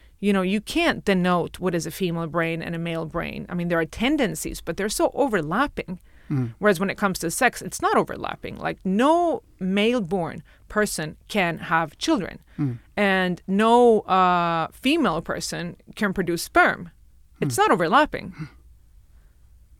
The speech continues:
Speaker 2: That's true. Uh, so, so what are the legal changes that are going on here and, and happening fast and people don't even know about?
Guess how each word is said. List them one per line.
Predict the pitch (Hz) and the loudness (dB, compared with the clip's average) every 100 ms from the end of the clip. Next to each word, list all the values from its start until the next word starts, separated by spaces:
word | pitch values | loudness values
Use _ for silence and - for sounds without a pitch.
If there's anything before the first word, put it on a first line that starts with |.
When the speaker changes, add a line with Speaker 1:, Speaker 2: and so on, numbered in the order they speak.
| - | -12
Speaker 2:
That's | - 156 | -4 -2
true. | - 180 139 | 2 0 2
Uh, | 190 | 0
so, | - 226 | 6 6
so | 208 214 | 6 2
what | 208 226 | 4 4
are | 247 | 4
the | 220 | 4
legal | 208 233 190 | 4 6 4
changes | 147 147 135 123 | 4 2 2 0
that | 131 | -4
are | 127 | -4
going | 131 127 | -2 -2
on | 127 | -4
here | 120 120 | -6 -6
and, | 127 131 | -8 -8
and | 139 117 | -8 -2
happening | 175 - 147 | -2 0 0
fast | - 160 147 | 4 2 4
and | 151 | 2
people | 160 | 2
don't | 165 147 | 4 4
even | 151 143 | 4 6
know | 151 196 | 6 6
about? | 170 131 123 | 6 2 0